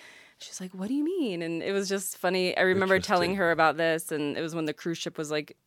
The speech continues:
Speaker 1: uh, you
Speaker 2: Right,
Speaker 1: know.
Speaker 2: right. I remember that.
Speaker 1: And
Speaker 2: And the
Speaker 1: yeah.
Speaker 2: N B A was freaking out
Speaker 1: Oh
Speaker 2: and,
Speaker 1: my
Speaker 2: like,
Speaker 1: God,
Speaker 2: "What's, what are we
Speaker 1: yes.
Speaker 2: doing?"
Speaker 1: Oh,
Speaker 2: Yeah.
Speaker 1: yeah, 'cause nothing was gonna happen.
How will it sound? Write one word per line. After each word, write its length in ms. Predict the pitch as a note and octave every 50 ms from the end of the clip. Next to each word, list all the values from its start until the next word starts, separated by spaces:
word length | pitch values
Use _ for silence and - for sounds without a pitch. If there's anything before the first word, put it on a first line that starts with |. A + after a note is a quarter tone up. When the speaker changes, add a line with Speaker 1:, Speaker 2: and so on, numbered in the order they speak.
| _ _ _ _ _ -
Speaker 1:
uh, 40 | F3
you 60 | E3+ C#3
Speaker 2:
Right, 100 | G#2 G2
Speaker 1:
know. 200 | F2+ F#2 F#2+ F#2+ F#2
Speaker 2:
right. 120 | F2 E2 -
I 60 | -
remember 300 | F#2 F2 F2 F2 F2 D#2+
that. 280 | D#2 D#2 E2 E2+ - - - -
Speaker 1:
And 480 | A3+ G#3+ G3 F3+ F3 F3 E3+ E3+ F#3 F3+ - - - - - - - - -
Speaker 2:
And 100 | G#2+ F#2+
the 60 | E2+
Speaker 1:
yeah. 80 | D#2 F2
Speaker 2:
N 80 | F2
B 220 | D#2+ D2 C#2+ D2 D2+
A 40 |
was 200 | D2+ D2+ D#2 D#2
freaking 260 | - D#2+ D#2 - D#2+ D2+
out 200 | D2+ D#2 D#2 D#2
Speaker 1:
Oh 100 | D2+ D2+
Speaker 2:
and, 80 | D#2+
Speaker 1:
my 60 | D#2 D2
Speaker 2:
like, 80 | -
Speaker 1:
God, 240 | - - - - - - -
Speaker 2:
"What's, 140 | - E2+ E2+
what 100 | - -
are 100 | - -
we 40 | A2
Speaker 1:
yes. 100 | D#3+ -
Speaker 2:
doing?" 400 | D#2+ F#2 A#2 C3+ A#2+ F#2 F2 F2+ -
Speaker 1:
Oh, 80 | - -
Speaker 2:
Yeah. 200 | - A#3+ C#4 E4
Speaker 1:
yeah, 60 | C4 G3+
'cause 160 | - G#3+ G3
nothing 320 | G#3 G3+ G#3+ - A#3 A3+ G#3+
was 140 | G3+ G3
gonna 180 | G3 G3+ G3 F#3
happen. 460 | F#3 F#3 C#4 - - C#3+ C#3 E3 F#3+